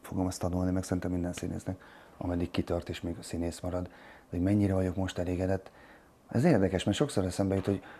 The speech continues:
ahhoz képest, ahogy korábban játszottam, vagy megnézek korábbi akár filmet, vagy színpadi előadásra visszagondolok, vagy akár egy régi felvételt, akkor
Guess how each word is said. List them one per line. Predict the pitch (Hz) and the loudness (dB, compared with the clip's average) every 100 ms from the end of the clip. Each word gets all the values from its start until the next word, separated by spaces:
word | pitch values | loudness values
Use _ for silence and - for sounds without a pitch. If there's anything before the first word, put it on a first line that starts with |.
| - - | -18 0
ahhoz | 107 107 98 | 4 4 4
képest, | 107 98 92 | 2 2 2
ahogy | 95 90 | 2 0
korábban | - 98 95 92 | 0 2 2 2
játszottam, | 98 98 - 98 92 | 0 0 0 -2 -2
vagy | 92 | 0
megnézek | 95 92 87 85 | 2 2 0 -4
korábbi | 92 87 87 | -4 -2 -2
akár | 87 - 90 | -2 -2 -4
filmet, | - 90 92 92 | -2 -2 -2 0
vagy | 90 87 - - - | -2 -2 -8 -18 -18
színpadi | - 104 92 92 | 0 2 4 6
előadásra | 90 90 90 85 82 | 6 6 4 2 0
visszagondolok, | 85 90 95 92 90 95 90 | 0 2 2 2 4 2 2
vagy | 87 | 2
akár | 82 82 | 2 4
egy | |
régi | 85 90 87 | 4 4 0
felvételt, | - 90 95 95 92 | 0 2 4 4 2
akkor | 95 - 101 | 2 2 2